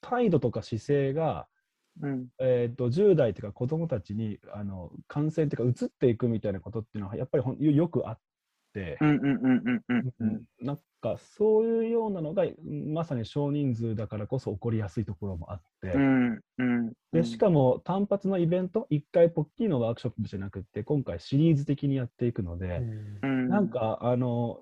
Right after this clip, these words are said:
Speaker 1: 次第にね、こう、解放されていく感じっていうのは、
Speaker 2: うん。
Speaker 1: きっとあるんじゃないかなと、あの、思う、思いますね。うん。
Speaker 2: うん。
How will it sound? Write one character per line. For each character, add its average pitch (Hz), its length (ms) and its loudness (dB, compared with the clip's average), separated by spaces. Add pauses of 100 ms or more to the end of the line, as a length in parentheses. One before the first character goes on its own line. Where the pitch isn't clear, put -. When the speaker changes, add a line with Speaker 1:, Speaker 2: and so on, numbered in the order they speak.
Speaker 1:
次 - 220 2
第 190 260 4
に 185 120 0
ね、 151 300 -2
こ 101 300 -6
う、 - 100 -20
解 143 220 2
放 143 140 6
さ 151 120 6
れ 143 60 8
て 135 80 4
い - 20 2
く - 120 -8
感 135 140 2
じ 131 80 0
っ 131 40 -2
て - 140 -14
い - 20 -14
う 107 80 -4
の 95 40 -10
は、 80 120 -10 (360)
Speaker 2:
う 143 60 0
ん。 139 640 4
Speaker 1:
き 117 60 -10
っ - 20 -18 (100)
と - 100 0
あ 127 60 2
る 113 100 2
ん 98 40 -2
じ 95 80 -6
ゃ 90 40 -6
な 85 80 -8
い 92 40 -10
か 107 100 -12
な 120 240 -2
と、 90 220 -12 (520)
あ - 40 -18
の、 95 260 -12
思 95 340 -8
う、 - 120 -18
思 98 240 -8
い 95 40 -10
ま 92 140 -10
す - 140 -18
ね。 92 200 -10 (120)
う 98 40 -12
ん。 90 260 -10
Speaker 2:
う 139 80 -2
ん。 123 480 0